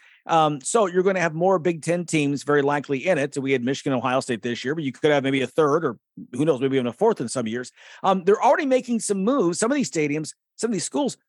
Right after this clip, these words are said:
improving their stadiums, getting ready to host a playoff game in December twenty twenty-four.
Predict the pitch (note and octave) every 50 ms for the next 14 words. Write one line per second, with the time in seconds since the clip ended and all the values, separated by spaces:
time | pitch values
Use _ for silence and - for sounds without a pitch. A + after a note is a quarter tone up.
0 | _ _ _ - G#3 F#3 - - - C4+ D4+ C#4+ B3+ G#3+ G#3+ F3 - A3+ A#3+ C4+
1 | C4 A#3+ G3 D3 E3 F#3 A#3+ B3 A#3 G#3 F#3 G#3 C4 C#4+ C4+ A3+ F#3+ - G3+ F#3+
2 | C#3 - - A#3+ C#4+ B3+ - - - F#3 F3 - - B3+ D4+ C#4 G3 C#3+ - -
3 | B2+ B2 C3 C#3+ C#3+ C#3+ C#3+ - - F3+ E3 F3 D#3 - - F3+ F#3 F#3 - F#3
4 | F3+ F3 D3+ - G#3+ A#3+ - - -